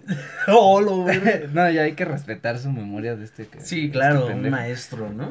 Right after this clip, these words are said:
Speaker 1: Un
Speaker 2: Pero
Speaker 1: señor maestro.
Speaker 2: No, sí era un pinche bastardo, güey. Es que se pasaba mucho de pendejo porque era muy ojete, güey. Era muy, muy, muy ojete, así como de, "Vengo a,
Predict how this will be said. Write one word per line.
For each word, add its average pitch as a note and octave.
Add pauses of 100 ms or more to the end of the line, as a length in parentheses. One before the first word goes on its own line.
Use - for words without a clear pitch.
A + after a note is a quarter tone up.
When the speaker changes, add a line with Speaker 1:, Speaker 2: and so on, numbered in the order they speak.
Speaker 1:
Un E3+
Speaker 2:
Pero C3+
Speaker 1:
señor C3+
maestro. C3 (240)
Speaker 2:
No, D#3+
sí G#3+
era A3
un A3
pinche F#3+
bastardo, C#3+
güey. A#2
Es C#3+
que A#3+
se A3+
pasaba D#3+
mucho F3+
de F3
pendejo B2+ (380)
porque A2+ (260)
era G#3
muy B3
ojete, G3
güey. G#2+
Era F#3
muy, A3+
muy, A#3
muy A3
ojete, F3+
así E3+
como D3
de, A2+
"Vengo F#3
a, D3+